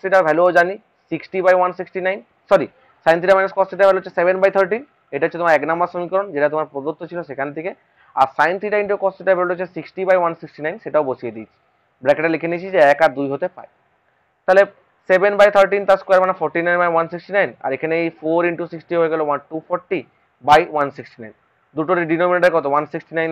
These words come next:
আছে। তাহলে ultimately forty nine plus two forty add হয়ে গেল টু এইটটি নাইন। তো ultimately আসছে কি, sin theta plus cos theta তার whole square equals to হচ্ছে টু এইটটি nine by one sixty nine। এখন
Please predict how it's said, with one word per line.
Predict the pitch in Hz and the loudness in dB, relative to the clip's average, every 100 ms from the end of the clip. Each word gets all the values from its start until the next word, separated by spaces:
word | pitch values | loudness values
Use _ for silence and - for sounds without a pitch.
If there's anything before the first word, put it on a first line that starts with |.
| 156 | -6
আছে। | 165 - _ _ _ _ _ _ _ | -8 -18 _ _ _ _ _ _ _
তাহলে | 160 160 | 4 6
ultimately | 156 175 180 180 175 | 4 2 -2 -2 -4
forty | 160 185 185 | -4 -2 0
nine | 185 185 | -2 0
plus | 175 170 - | 0 0 -2
two | 180 180 | -8 -4
forty | 180 185 170 | -4 0 4
add | 151 156 | 4 4
হয়ে | 156 151 | 2 0
গেল | 180 226 | -2 -6
টু | 143 139 | -2 -2
এইটটি | 131 175 147 | -2 -4 -8
নাইন। | 113 _ _ _ _ | -10 _ _ _ _
তো | - 147 | 2 2
ultimately | 147 196 202 196 | 2 -2 2 2
আসছে | 190 185 | 2 -4
কি, | 147 | -6
sin | 156 156 165 | -4 -4 -4
theta | 175 170 | -4 -4
plus | 170 - | -4 -6
cos | 165 | -8
theta | 175 175 | -4 -4
তার | 156 123 | -4 -4
whole | 180 196 | -4 -6
square | - 135 135 - 135 | -2 0 0 -4 -10
equals | - 151 - | -6 -6 -8
to | |
হচ্ছে | 175 175 170 | -12 -10 -6
টু | 180 | -6
এইটটি | 170 165 | -6 -8
nine | 175 175 | -8 -4
by | 170 180 | -4 -4
one | 175 170 | -6 -10
sixty | 170 - 185 | -20 -14 -14
nine। | 220 _ _ _ _ _ | -14 _ _ _ _ _
এখন | 151 | -4